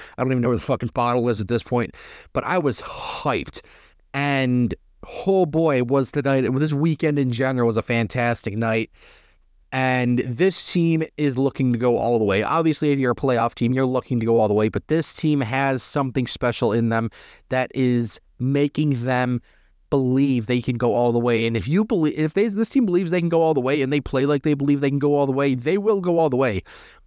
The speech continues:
Mark my words, they will go all the way and play probably the forty-niners or whoever the fuck is over there. I don't care. And th-, if you, if you thought that tonight was hyped for the Detroit Lions, then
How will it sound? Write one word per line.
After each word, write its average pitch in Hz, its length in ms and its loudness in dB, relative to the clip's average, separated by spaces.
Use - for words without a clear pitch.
Mark 165 220 -2
my 180 140 0
words, 147 300 0
they 180 140 0
will 220 120 2
go 175 180 0
all 156 140 2
the 127 80 0
way 143 200 2
and 127 120 -2
play 147 260 0
probably 139 440 0
the 123 180 -2
forty-niners 127 800 0
or 104 180 0
whoever 120 460 2
the 110 60 0
fuck - 280 -2
is 117 100 -2
over 110 160 0
there. 110 180 2
I 127 60 0
don't 113 140 -2
care. 110 220 0
And 139 540 2
th-, 131 480 -2
if 165 240 -4
you, 214 300 2
if 170 260 -2
you 233 80 4
thought 226 240 -2
that 196 120 -2
tonight 139 340 -2
was 131 180 -4
hyped 135 500 -2
for 123 640 2
the 135 80 0
Detroit 135 500 0
Lions, 131 680 0
then 123 880 0